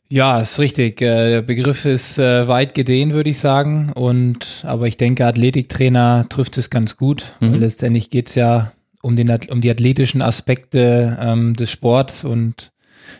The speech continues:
Speaker 1: darunter fallen ja dann eben Sachen wie Ausdauer, Schnelligkeit, Kraft,
Speaker 2: Mhm.
Speaker 1: Beweglichkeit, Koordination et cetera. Und deswegen finde ich Athletiktrainer insgesamt, äh,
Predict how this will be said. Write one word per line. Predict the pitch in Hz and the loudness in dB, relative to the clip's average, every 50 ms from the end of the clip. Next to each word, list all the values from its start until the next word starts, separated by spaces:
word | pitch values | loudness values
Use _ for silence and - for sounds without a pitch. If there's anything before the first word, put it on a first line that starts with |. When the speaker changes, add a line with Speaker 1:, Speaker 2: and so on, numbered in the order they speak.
| _ _ | _ _
Speaker 1:
darunter | - 123 113 110 117 120 - 117 | -4 -2 0 0 0 2 2 0
fallen | 107 - 120 113 113 120 | 0 2 2 2 4 4
ja | 120 113 | 2 2
dann | 113 113 110 110 | 2 2 2 2
eben | 113 113 113 113 | 2 2 0 2
Sachen | 110 117 113 - 117 113 | 0 0 0 0 0 0
wie | 110 110 120 | 0 0 -2
Ausdauer, | 117 113 113 110 - - 117 113 110 110 110 107 107 104 - | -2 -2 -2 -4 -4 -4 -4 -2 0 0 0 0 -2 -4 -8
Schnelligkeit, | - - 120 110 107 113 110 - - 127 120 - | -8 -6 -2 -2 0 -2 -2 -4 -6 -6 -6 -8
Kraft, | - - 113 110 113 - - - - _ _ _ - | -6 -4 -4 -4 -4 -6 -12 -20 -20 _ _ _ -2
Speaker 2:
Mhm. | - 120 107 131 175 - - - - - - - - - - _ _ | 0 0 2 0 0 -2 -6 -14 -20 -20 -20 -20 -20 -20 -20 _ _
Speaker 1:
Beweglichkeit, | - 165 147 135 147 147 - 147 143 135 - - 139 127 123 123 123 120 - - - - - - - | 0 2 4 4 2 2 2 2 0 2 2 2 2 2 4 4 2 0 -2 -6 -10 -12 -12 -14 -8
Koordination | - - 117 117 117 113 113 110 - - - 117 117 117 | -4 -2 0 0 2 2 0 0 -2 -2 -2 0 0 2
et | 113 110 - | 0 -2 -2
cetera. | - 131 127 139 127 123 123 123 123 120 117 113 - _ | -2 -2 0 0 0 2 2 4 4 2 0 -4 -8 _
Und | - 123 117 110 110 110 110 | -4 -2 0 2 2 2 0
deswegen | 117 110 - - - 117 113 110 113 110 110 110 110 110 107 110 107 110 | 0 -2 -2 -2 0 0 0 2 2 2 2 2 2 0 0 0 -2 -4
finde | - - - 120 117 120 | -4 -2 0 2 2 2
ich | 113 110 | 2 0
Athletiktrainer | 104 104 107 113 120 131 120 - - - 127 117 117 113 | 0 2 2 4 4 2 2 0 -2 0 2 2 2 2
insgesamt, | 110 117 123 123 - - - 117 110 113 113 113 113 113 113 - | 2 2 0 0 0 0 0 0 2 2 2 2 2 0 -2 -2
äh, | 117 110 107 107 107 110 | -2 0 0 0 0 -2